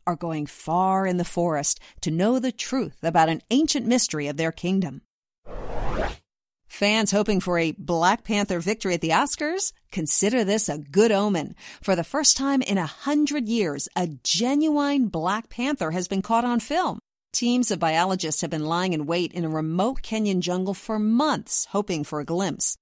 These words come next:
The panther, also known as a black leopard, carries a gene mutation called melanism, which causes its dark coat. Conservationists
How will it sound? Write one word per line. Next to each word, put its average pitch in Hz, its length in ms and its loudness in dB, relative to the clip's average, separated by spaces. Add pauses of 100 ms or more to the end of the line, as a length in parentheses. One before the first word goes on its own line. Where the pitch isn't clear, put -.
(240)
The 180 80 -2
panther, 190 720 -4
also 185 300 0
known 175 200 0
as 160 140 -2
a 143 60 -4
black 156 400 -4
leopard, 151 560 -4
carries 294 420 -6
a 330 60 -2
gene 254 400 0
mutation 170 640 -4
called 180 340 0
melanism, 185 800 -2 (120)
which - 200 -2
causes 180 460 0
its 170 200 -2
dark 156 300 0
coat. - 380 -2 (280)
Conservationists 170 800 0